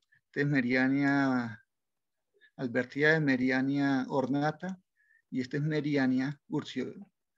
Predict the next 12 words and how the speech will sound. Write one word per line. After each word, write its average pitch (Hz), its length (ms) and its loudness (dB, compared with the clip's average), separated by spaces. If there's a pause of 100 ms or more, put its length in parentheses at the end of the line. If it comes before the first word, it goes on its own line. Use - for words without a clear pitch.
(140)
urciolata, 120 600 -4 (300)
¿sí? 151 240 -10 (1300)
Esta - 220 -10
es 143 60 0
una 143 160 0
imagen 139 520 0
de 139 260 0 (680)
Meriania 123 680 2
urciolata. 120 600 -6 (2250)
Y 240 160 6
un 220 140 10
grupo, 208 840 12